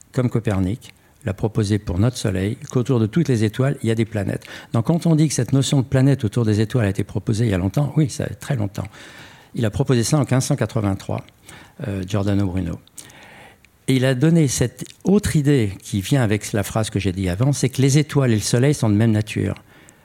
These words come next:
Les étoiles que je vois et le Soleil, c'est la même chose. Et donc, toutes les étoiles sont des soleils, et si ce sont des soleils, il y a des planètes autour.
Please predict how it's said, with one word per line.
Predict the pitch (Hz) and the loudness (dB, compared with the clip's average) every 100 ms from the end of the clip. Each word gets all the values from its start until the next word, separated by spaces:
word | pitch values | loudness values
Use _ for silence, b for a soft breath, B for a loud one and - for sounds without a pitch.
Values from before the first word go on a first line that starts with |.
| B | B
Les | 110 104 | 0 0
étoiles | 139 151 127 | 2 0 0
que | 127 | 0
je | 107 | 0
vois | 113 104 - | 0 -2 0
et | 143 | 2
le | |
Soleil, | 139 - 120 110 156 180 - _ _ _ _ _ - | 2 0 0 0 0 -4 -10 _ _ _ _ _ -8
c'est | - - 165 | -2 0 0
la | |
même | 120 113 | 0 -2
chose. | - 57 - - - b b b | -4 -6 -8 -12 -18 b b b
Et | 117 | 0
donc, | 117 143 175 - B B _ | 2 2 2 -2 B B _
toutes | - - | -4 0
les | 131 | 2
étoiles | 123 - 139 | 0 0 0
sont | - 160 151 | 0 2 2
des | 113 | 0
soleils, | 120 104 110 131 120 | 0 2 2 0 -2
et | 113 | -4
si | 143 | -2
ce | - | -2
sont | 117 117 | 0 0
des | 107 | 0
soleils, | - 107 127 | 0 0 2
il | |
y | 101 | 0
a | |
des | 101 | 0
planètes | 98 95 101 | 0 -2 -2
autour. | 104 - 113 | -4 -4 -6